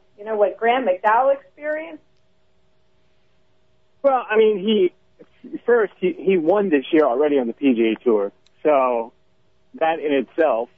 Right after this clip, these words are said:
Speaker 2: is strong. Uh, you know, Tiger hadn't won the last two years. Uh, so, but it, you, but he is the number one player in the world. Uh, I, you know, I think, I think, our, and you know, this is a good thing, to be honest with you, because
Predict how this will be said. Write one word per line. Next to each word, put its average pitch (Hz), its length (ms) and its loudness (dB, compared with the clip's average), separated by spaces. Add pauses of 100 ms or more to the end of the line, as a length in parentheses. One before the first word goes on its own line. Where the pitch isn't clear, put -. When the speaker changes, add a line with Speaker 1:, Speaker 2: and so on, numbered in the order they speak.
(800)
Speaker 2:
is 135 180 0
strong. 131 460 -2 (260)
Uh, 117 580 0 (140)
you 123 100 -6
know, 123 140 -2 (220)
Tiger 139 420 -2
hadn't 135 260 -2
won 135 200 -2
the 131 60 -2
last 127 320 0
two 170 100 0
years. 117 320 -4 (560)
Uh, 123 500 0 (260)
so, 139 340 2 (640)
but 160 120 2
it, 175 160 -2
you, 180 300 0
but 156 240 -2
he 165 100 0
is 165 140 0
the 165 80 -2
number 147 200 2
one 143 100 2
player 147 160 0
in 143 60 -2
the 143 60 -2
world. 143 320 0 (320)
Uh, 196 160 2 (120)
I, 220 40 2
you 247 200 -2
know, 262 80 4 (160)
I 233 100 0
think, 277 320 -4
I 226 140 0
think, - 180 -4
our, 226 140 2
and 208 480 0
you 254 60 4
know, 247 180 4
this 277 220 -4
is 277 100 2
a 190 60 2
good 202 220 0
thing, 143 240 2
to - 60 -6
be 151 140 2
honest 156 340 0
with 139 160 -4
you, 135 140 2
because 151 340 -2